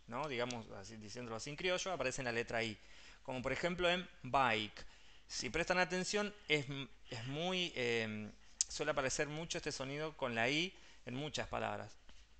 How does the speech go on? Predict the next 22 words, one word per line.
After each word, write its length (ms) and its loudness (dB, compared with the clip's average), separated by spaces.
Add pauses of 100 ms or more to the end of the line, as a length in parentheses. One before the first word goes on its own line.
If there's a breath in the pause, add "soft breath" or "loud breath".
(260)
De 120 -2
hecho, 180 0
la 140 0
palabra 320 4
sola, 460 2 (300)
en 180 -10
la 100 -4
letra 300 2
sola, 440 0 (380)
I, 180 0 (220)
se 220 -6
dice 460 2
de 160 -2
esa 180 -2
manera 500 2
y 200 2
es 120 2
un 80 -2
pronombre 460 0
que 80 4
significa 320 -2
yo, 200 -6